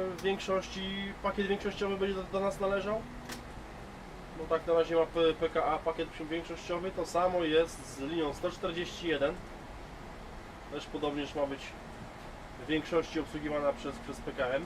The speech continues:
I tu niespodzianka, sto siedemdziesiąt trzy. Też ma być robiona przez nas, także mam nadzieję, że załapie się na sto siedemdziesiąt trzy.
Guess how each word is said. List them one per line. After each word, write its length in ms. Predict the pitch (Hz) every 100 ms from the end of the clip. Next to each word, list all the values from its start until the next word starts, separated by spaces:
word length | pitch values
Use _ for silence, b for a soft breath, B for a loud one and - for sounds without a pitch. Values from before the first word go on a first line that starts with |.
| - - - - - - - - - - - - - - - - - - - - - - - - - 156
I 60 |
tu 100 | 190
niespodzianka, 680 | 190 180 170 160 196 202 202
sto 160 | - 208
siedemdziesiąt 560 | 190 190 175 185 -
trzy. 320 | - 123 131 123 - - - - - - - - - - - - - -
Też 260 | 156 165 -
ma 180 | 160 151
być 320 | 147 147 - - - - - - - - - - - - - - - - 135
robiona 320 | 143 160 160 160
przez 280 | 160 147
nas, 240 | 135 135 -
także 360 | 139 131 139 135 - - - - - - - 143
mam 100 | 143
nadzieję, 380 | 139 151 147 139
że 120 | 139
załapie 400 | 139 151 160 160
się 80 | 156
na 120 | 151
sto 140 | 147
siedemdziesiąt 500 | 139 156 143 135 127
trzy. 300 | - - 185